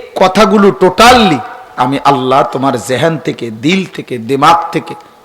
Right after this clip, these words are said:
সরাই দেব। ফলে আর কোনোদিন তোমার আর পরকাল মনে পড়বে না। ফলে জিন্দিগিটা শুধু জন্তু জানোয়ারের মতো, গরু, ছাগল, কুকুর, বিড়ালের মতো খাইবা, ঘুমাইবা, পেশাব করবা, বাথরুমে যাইবা,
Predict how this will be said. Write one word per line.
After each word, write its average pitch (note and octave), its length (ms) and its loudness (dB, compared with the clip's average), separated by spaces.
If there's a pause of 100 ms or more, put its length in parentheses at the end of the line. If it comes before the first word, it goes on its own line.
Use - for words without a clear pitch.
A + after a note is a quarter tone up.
(120)
সরাই B2 340 -2
দেব। G#2 120 -12 (1200)
ফলে G3 260 4
আর G#3 140 6 (100)
কোনোদিন G#3 460 2
তোমার F3+ 280 0
আর D3+ 100 0
পরকাল D#3 500 2
মনে C#3 320 -2
পড়বে D3+ 260 2
না। C4+ 160 -2 (640)
ফলে C3 240 0
জিন্দিগিটা D3 580 0
শুধু C#3 260 -4
জন্তু C#3+ 380 -2
জানোয়ারের D3 520 2
মতো, A#2+ 300 -6 (880)
গরু, F3 260 6
ছাগল, F#3+ 340 4
কুকুর, F#3 360 0
বিড়ালের C#3+ 380 0
মতো B2 260 -6
খাইবা, B2+ 420 -2
ঘুমাইবা, B2+ 520 -4
পেশাব - 340 -2 (120)
করবা, D3 260 -8 (1200)
বাথরুমে D3+ 460 0
যাইবা, D#3 320 -2